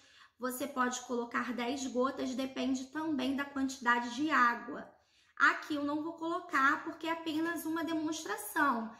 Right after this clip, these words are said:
mas na sua casa você coloca pra dar aquele cheirinho gostoso.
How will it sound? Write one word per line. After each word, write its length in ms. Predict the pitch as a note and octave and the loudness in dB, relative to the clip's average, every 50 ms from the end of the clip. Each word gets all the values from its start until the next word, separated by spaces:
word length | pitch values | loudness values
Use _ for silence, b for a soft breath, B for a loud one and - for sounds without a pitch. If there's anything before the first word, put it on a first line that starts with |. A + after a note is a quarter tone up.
| B B B B | B B B B
mas 300 | - B3 B3 C4 C#4 D4 | 2 4 4 4 4 2
na 120 | D4+ D4+ D4+ | 0 0 0
sua 220 | D4 - E4 D#4+ | 0 -2 -2 -2
casa 420 | E4 E4 - C#4+ C4 C4+ C#4+ C#4 D#4 | -2 2 4 4 6 6 4 0 -4
você 280 | D4 D#4+ D4+ - - | -6 -6 -6 -6 -8
coloca 480 | D4+ - - E4+ D#4+ D4 C4+ C4+ C4+ - | -8 -6 -4 -2 0 0 0 0 -2 -4
pra 200 | - - D4+ D4+ | -8 -6 -6 -2
dar 120 | B3+ C4+ | -2 -2
aquele 300 | C4+ C#4 - D4 C#4 D4 | -4 -4 -6 -6 -6 -6
cheirinho 500 | D4 - - - C#4 C4+ C#4 C4 C4+ C#4 | -6 -6 -6 -4 -4 -2 -2 -2 -2 0
gostoso. 720 | B3+ C#4+ D4+ - - - - A3+ F#3+ E3+ - - A3 G3+ | 0 0 -2 -2 -4 -4 -4 -2 -2 -2 -4 -4 -6 -10